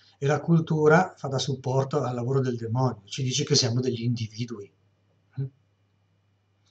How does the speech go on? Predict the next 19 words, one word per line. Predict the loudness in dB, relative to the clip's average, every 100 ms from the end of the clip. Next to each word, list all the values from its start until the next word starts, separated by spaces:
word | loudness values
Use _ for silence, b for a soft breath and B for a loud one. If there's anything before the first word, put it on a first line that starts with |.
| -2
E |
invece | 2 2 2
dell'ideale | 0 2 4 4
del | 4 2
bene | 2 2 4 4 2
delle | -2 -6
relazioni | -4 -4 -6 -4 -2 0 0 -2 B B
ci | -12 -10
mette | -8 -4
in | -2
primo | 0 -2
piano | -2 -4 -6 -4 -4
il | -4 -4
benessere, | -2 0 0 -2 -2 -4 -2 -6 -8 -14 _ _
mm, | -8 -8 -8
degli | -10 -10
individui. | -12 -12 -6 -4 -4 -6 -12 _ _ _ _ _ _ _ -6
Bene, | -2 -2
quindi | 0 0 0 -4